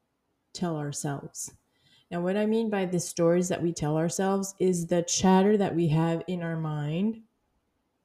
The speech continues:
that is always present. The things that we are constantly telling ourselves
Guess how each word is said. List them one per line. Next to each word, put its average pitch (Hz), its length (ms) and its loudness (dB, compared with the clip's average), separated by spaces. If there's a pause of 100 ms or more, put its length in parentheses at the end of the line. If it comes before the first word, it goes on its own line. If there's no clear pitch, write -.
(360)
that 202 120 0
is 190 140 0
always 180 320 4
present. 160 440 -2 (1080)
The 185 120 0
things 208 480 -4
that 180 440 0 (500)
we 190 220 8
are 170 120 6
constantly 180 680 0
telling 165 400 -2
ourselves 208 840 -4